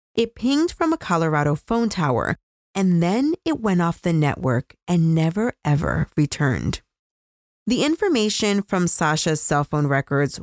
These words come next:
was nice to have, but without anything else, it was kind of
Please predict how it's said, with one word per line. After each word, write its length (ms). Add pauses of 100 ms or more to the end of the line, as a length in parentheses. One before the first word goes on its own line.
was 220
nice 320
to 100
have, 540
but 240
without 400
anything 420
else, 360 (420)
it 80
was 160
kind 400
of 160